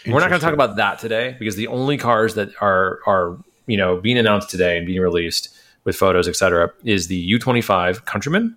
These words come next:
Speaker 1: and the J oh one Mini Cooper. And Mini is really focusing on the electric variant of the Countryman. So in all intents and purposes, we're talking about electric cars today.
Speaker 2: Yes.
Speaker 1: Um, these cars are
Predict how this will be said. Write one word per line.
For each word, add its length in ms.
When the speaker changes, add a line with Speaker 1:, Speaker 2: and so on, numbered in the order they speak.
Speaker 1:
and 120
the 80
J 280
oh 100
one 340
Mini 200
Cooper. 400
And 300
Mini 400
is 200
really 360
focusing 440
on 120
the 80
electric 440
variant 400
of 80
the 60
Countryman. 380
So 180
in 100
all 180
intents 220
and 40
purposes, 300
we're 80
talking 180
about 100
electric 260
cars 280
today. 200
Speaker 2:
Yes. 400
Speaker 1:
Um, 440
these 160
cars 280
are 500